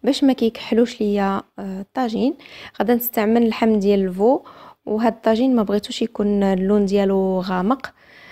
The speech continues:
آه، لذلك كنفضل أنني نضيفهم غير هكذاك.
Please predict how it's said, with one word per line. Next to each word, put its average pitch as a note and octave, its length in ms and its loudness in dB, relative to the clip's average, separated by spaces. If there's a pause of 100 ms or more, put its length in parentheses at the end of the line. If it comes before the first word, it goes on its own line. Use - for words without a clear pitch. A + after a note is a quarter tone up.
(200)
آه، G3+ 220 -2
لذلك G3 520 0 (440)
كنفضل G3 540 -6
أنني F#3+ 340 -4
نضيفهم F#3+ 460 -4
غير G3+ 220 -2
هكذاك. G3+ 500 -4